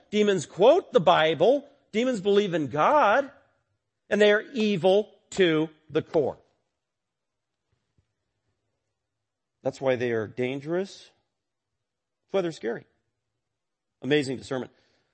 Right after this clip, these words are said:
Go on to the distraction. The distraction from what? Well, the distraction from the ministry Paul is trying to do. Number three, after the deception, his amazing discernment, the distraction to the ministry, and also the distraction of a false accusation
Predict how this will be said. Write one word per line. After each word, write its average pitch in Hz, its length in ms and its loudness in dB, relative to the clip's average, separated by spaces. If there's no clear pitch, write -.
Go 143 60 -2
on 147 60 -2
to 147 60 -2
the 127 80 -8
distraction. 120 800 -4
The 120 60 -14
distraction 143 420 -2
from 131 160 -10
what? 143 160 -4
Well, 180 140 -4
the 156 80 -10
distraction 202 560 -8
from 175 160 -10
the 160 60 -8
ministry 196 360 -8
Paul 185 280 -8
is 151 80 -14
trying 196 420 -16
to - 140 -18
do. 208 380 -6
Number 165 140 -6
three, 226 240 -6
after 117 160 -8
the 113 120 -6
deception, 139 540 -8
his 123 140 -12
amazing 117 320 -8
discernment, 143 400 -6
the 123 40 -6
distraction 139 580 -4
to 117 60 -10
the 110 60 -8
ministry, 117 600 -10
and 226 80 0
also 285 200 0
the 240 80 -8
distraction 170 580 -2
of 147 160 -10
a 135 60 -10
false 160 360 -2
accusation 139 720 -2